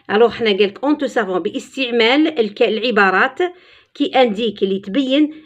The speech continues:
euh, la suite, euh, de l'histoire، يعني سير الأحداث نتاع القصة، le conte. Écris un petit texte، اكتب قصة قصيرة، euh, pour raconter، باش تحكي les événements، يعني الأحداث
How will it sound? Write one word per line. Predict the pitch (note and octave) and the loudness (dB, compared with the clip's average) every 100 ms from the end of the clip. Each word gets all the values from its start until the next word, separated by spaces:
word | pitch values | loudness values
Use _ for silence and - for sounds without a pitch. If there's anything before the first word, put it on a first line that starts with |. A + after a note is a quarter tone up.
| _ - | _ -2
euh, | G3 G3 | 0 2
la | A3+ | 0
suite, | G#3+ A#3+ B3+ - F3+ | -2 -8 -8 -8 -12
euh, | - _ _ F3+ F3+ | -12 _ _ -4 0
de | F3 | 2
l'histoire، | A3 G#3 A3+ | 2 0 -4
يعني | G3 G#3 G3 | 0 2 0
سير | - D4+ | 2 0
الأحداث | A#3+ - - G#3+ F#3+ F#3 C4 - _ _ - | 0 -6 -8 -4 0 2 0 -4 _ _ -8
نتاع | G3 G#3+ | -4 -2
القصة، | G#3+ C4+ D#4 - F3+ F#3 - | -2 -2 -6 -4 -4 -4 -4
le | F#3 F#3 | -4 -2
conte. | F#3+ A#3 C4 - _ _ _ _ - | -2 -2 -4 -18 _ _ _ _ -2
Écris | D4 - - C#4+ - | -2 -2 -2 -2 0
un | A3 | 0
petit | D4+ C#4+ D4+ A#3+ | 0 -4 -6 -8
texte، | G#3 G3 F#3+ - | -2 -2 -2 -8
اكتب | - B3+ - - | -4 -4 -4 -4
قصة | E4 - G#3+ | -4 -4 -6
قصيرة، | - B3+ B3+ E4 C#4 A#3+ D4+ - _ - - _ - | -4 -4 -4 -2 2 4 2 -2 _ -20 -20 _ -6
euh, | G#3+ | -4
pour | G#3 D#4 D4 | 0 2 2
raconter، | B3+ D4 C4 A#3 A3+ | 2 0 -2 -4 0
باش | F#3+ G3+ - | 0 -2 -4
تحكي | D4+ - - D4 | -6 -6 -2 2
les | A#3 G3+ | 4 4
événements، | C4+ A3+ A3 G3 G3 A3+ - | 0 0 0 0 -2 -4 -2
يعني | G#3 F#3+ A3 | -2 2 0
الأحداث | A3 A3 - - G3 G3+ | 0 -6 -8 -10 -2 0